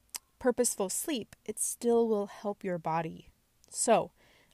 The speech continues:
that is also just a thought and not a fact. You can go to sleep whenever you want to. Here are some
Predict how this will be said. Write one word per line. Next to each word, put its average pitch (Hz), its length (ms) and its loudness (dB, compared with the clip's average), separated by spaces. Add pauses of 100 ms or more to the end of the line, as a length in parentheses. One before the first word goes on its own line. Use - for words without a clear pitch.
(180)
that 262 300 0
is 233 460 2
also 214 420 0
just 180 360 -6
a 202 80 -8
thought 233 560 0
and 196 160 -6
not 180 160 -8
a 196 40 -8
fact. - 540 -8 (260)
You 226 220 -4
can 320 300 -8
go 240 120 0
to 226 80 0
sleep 220 380 -6
whenever 185 720 -4 (180)
you 175 400 -6 (340)
want 202 240 -2
to. 156 220 -8 (1600)
Here 392 220 2
are 427 40 6
some 277 340 0